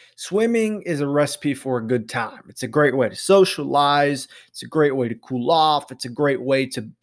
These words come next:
to, you know, hone in a useful skill, to make memories, and of course, to stay active.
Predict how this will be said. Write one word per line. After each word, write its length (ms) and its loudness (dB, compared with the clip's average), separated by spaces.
to, 220 -4
you 180 -10
know, 280 -8
hone 380 2
in 280 2
a 120 0
useful 480 0
skill, 680 2
to 100 -2
make 280 2
memories, 640 0
and 220 4
of 180 2
course, 760 0
to 100 -4
stay 680 0
active. 500 -4